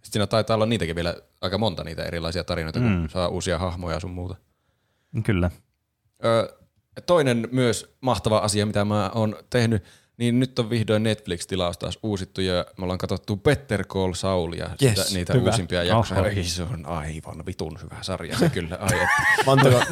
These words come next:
Speaker 3: niinpä. Siis se paras sarja koko maailmassa.
Speaker 1: Si-, mä oon monesti tyrmännyt Juuson sen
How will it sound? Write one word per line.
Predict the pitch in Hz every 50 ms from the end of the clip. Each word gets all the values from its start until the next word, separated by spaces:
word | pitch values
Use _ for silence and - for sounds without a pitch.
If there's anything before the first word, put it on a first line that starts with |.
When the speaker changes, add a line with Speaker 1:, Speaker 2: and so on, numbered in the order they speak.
| 147 123
Speaker 3:
niinpä. | 156 147 143 135 135 139 127 - - - _ _ _
Siis | - - - -
se | 175
paras | - 185 160 131 110 - -
sarja | - 151 151 127 120 120
koko | - 120 117 117 113
maailmassa. | 113 104 95 87 90 95 110 - - - - _ _ _ _ _ _ _ _ _ _ _ 131
Speaker 1:
Si-, | - 131 - _ _
mä | 143 147
oon | 151 156
monesti | 160 170 165 160 139 135 127 123 113 - - _ _
tyrmännyt | - 143 131 117 104 98 98 101 101 98
Juuson | 104 117 110 98 95 98 95 92
sen | 92 95 90 90 90 90 90 -